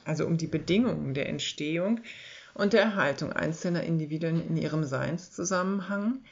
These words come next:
und um die Erkenntnis dieser Bedingungen. Damit wird deutlich, dass die programmatische Aktualisierung der verlorenen Disziplin der Ethologie als einer übergreifenden Kulturwissenschaft auch aus wichtigen philosophischen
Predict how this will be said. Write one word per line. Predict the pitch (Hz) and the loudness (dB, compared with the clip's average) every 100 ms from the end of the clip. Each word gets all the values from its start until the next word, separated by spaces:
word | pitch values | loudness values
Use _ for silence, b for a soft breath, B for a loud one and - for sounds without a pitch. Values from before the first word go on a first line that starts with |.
| B B B | B B B
und | 190 | 4
um | 196 214 | 8 8
die | 202 | 8
Erkenntnis | 214 - 220 220 - 110 | 4 2 2 4 0 -4
dieser | - - - | -8 -8 -4
Bedingungen. | 127 131 143 - 92 90 - - - _ _ - | -4 -4 -4 -4 -4 -4 -4 -6 -10 _ _ -2
Damit | 151 185 | 0 2
wird | 196 196 | 2 2
deutlich, | 156 160 185 233 302 - - B B B B B | 2 2 2 2 2 -2 -14 B B B B B
dass | - 185 | -2 2
die | 202 | 4
programmatische | 190 175 165 165 214 294 220 - | 4 4 4 6 4 2 0 -2
Aktualisierung | 165 - 175 160 156 143 214 262 175 | -4 -2 0 0 0 2 2 4 2
der | 147 | -2
verlorenen | 160 156 143 180 208 180 165 | -2 -2 0 0 2 2 0
Disziplin | 165 - 170 - 190 202 | -2 -8 -10 -4 -2 0
der | 175 - | -2 -4
Ethologie | - 165 156 147 - 160 185 220 | -6 -4 -4 -4 -6 -6 -2 -2
als | - - | -2 -2
einer | - 160 | 0 0
übergreifenden | - 226 262 - 147 156 180 165 165 | 0 2 2 4 2 2 0 0 -2
Kulturwissenschaft | - 156 - 269 220 - 160 160 196 - - B B _ | -6 -8 -2 -2 -2 -4 -6 -2 -4 -6 -18 B B _
auch | - 180 196 - - | 2 2 2 -4 -6
aus | 160 - | -6 -6
wichtigen | 180 - 175 165 165 | -8 -4 -2 -2 -2
philosophischen | 165 151 147 156 160 - 147 - 151 156 | -6 -6 -4 -4 -6 -6 -8 -6 -6 -8